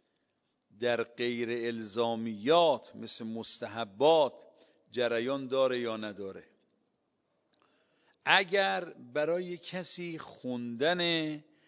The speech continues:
نماز شب حرجی شد، اما با حرج، مثلاً فرض کنید یک جایی هست باید برای اینکه بره نماز شبشو بخونه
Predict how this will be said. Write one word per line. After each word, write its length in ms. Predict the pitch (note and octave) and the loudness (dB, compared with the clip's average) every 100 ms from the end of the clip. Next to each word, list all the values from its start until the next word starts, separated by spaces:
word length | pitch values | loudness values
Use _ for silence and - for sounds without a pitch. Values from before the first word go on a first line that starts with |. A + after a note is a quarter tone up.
| _ _ | _ _
نماز 800 | A2 A#2 A#2+ B2 A#2+ A#2+ A#2+ G#2 | -10 -6 -2 -2 0 -2 -2 -6
شب 480 | A#2 - - D#3+ F#3+ | -4 -2 0 0 0
حرجی 640 | D3 C3+ E3+ E3+ D3+ F#3+ F#3 | -2 2 4 4 2 -2 -4
شد، 440 | - C#3 A#2+ A#2 - _ _ _ _ _ _ _ _ _ _ _ _ | -4 -4 -4 -6 -14 _ _ _ _ _ _ _ _ _ _ _ _
اما 320 | F3 G#3 G#3 G3 | -6 -4 -2 -2
با 240 | F3 E3+ | 0 -2
حرج، 720 | C3 E3+ F3 G#3 G#3+ G3 - D3 | -2 0 2 4 2 0 -8 -8
مثلاً 380 | D#3+ - G3+ F#3 | -4 -2 -4 -4
فرض 380 | G3 G3+ E3+ | -2 -2 -2
کنید 360 | - F3 E3 C#3+ _ _ _ _ _ A2+ | -8 -6 -6 -8 _ _ _ _ _ -2
یک 400 | E3 E3+ C3 A#2+ | 0 0 -4 -2
جایی 380 | E3+ F3+ E3 | 2 2 0
هست 540 | C3 B2+ A#2 - - - _ _ _ _ - | -4 -4 -6 -6 -8 -12 _ _ _ _ 0
باید 260 | C#3 D#3+ C3 | 2 2 2
برای 180 | D3 | 0
اینکه 220 | E3 D3+ D3 | 0 -6 -4
بره 240 | D#3 D3+ | -2 -2
نماز 460 | C#3+ C3+ D3 D#3 C3+ | -4 -4 -4 -4 -6
شبشو 500 | D3+ D3 C3+ A#2+ B2+ | -6 -6 -6 -10 -8
بخونه 520 | A#2+ - B2 C3+ | -8 -8 -6 -2